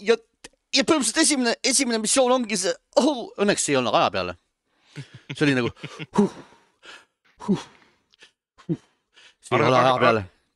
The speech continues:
Speaker 2: nagu ma aru saan, siis seda ku-, lendluud palli pole seal leiutatud veel, seda mängida ei saa. Seda mängu veel ei eksisteeri,
Speaker 1: Seda,
Speaker 2: on ju?
Speaker 1: seda ei ole, jah. Aga ma pean ütlema,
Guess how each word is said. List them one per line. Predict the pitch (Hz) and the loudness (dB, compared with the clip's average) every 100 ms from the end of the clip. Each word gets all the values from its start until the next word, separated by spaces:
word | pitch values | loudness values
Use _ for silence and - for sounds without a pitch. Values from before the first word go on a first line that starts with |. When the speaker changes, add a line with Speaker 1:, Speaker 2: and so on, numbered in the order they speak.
| _ - | _ -4
Speaker 2:
nagu | 151 | -2
ma | 170 | 0
aru | 214 | -2
saan, | 160 143 | -4 -6
siis | 147 - | -8 -8
seda | 131 131 131 131 | -4 -2 -2 -4
ku-, | 127 147 | -6 -6
lendluud | 156 220 139 131 151 131 | -4 -4 -6 -6 -6 -6
palli | - 147 120 120 | -4 -4 -6 -6
pole | 143 | -6
seal | 131 143 | -6 -6
leiutatud | 160 117 107 101 | -6 -8 -12 -12
veel, | 98 98 | -12 -10
seda | 147 123 | -8 -6
mängida | 123 113 107 | -6 -6 -6
ei | 117 | -6
saa. | 117 - _ _ _ _ - _ - | -8 -10 _ _ _ _ -20 _ -16
Seda | 117 117 | -8 -8
mängu | 120 104 | -6 -6
veel | 107 | -6
ei | 113 | -6
eksisteeri, | - 139 113 98 | -6 -4 -4 -4
Speaker 1:
Seda, | 95 | -6
Speaker 2:
on | |
ju? | 98 | -10
Speaker 1:
seda | - 135 107 | -10 -2 0
ei | 101 | 0
ole, | 104 92 | -2 -4
jah. | 101 - _ - - - _ _ _ - | -6 -12 _ -20 -20 -20 _ _ _ -4
Aga | 131 120 - | 0 0 -2
ma | 190 | -2
pean | 196 208 | 0 -2
ütlema, | - 139 101 | 0 -2 -2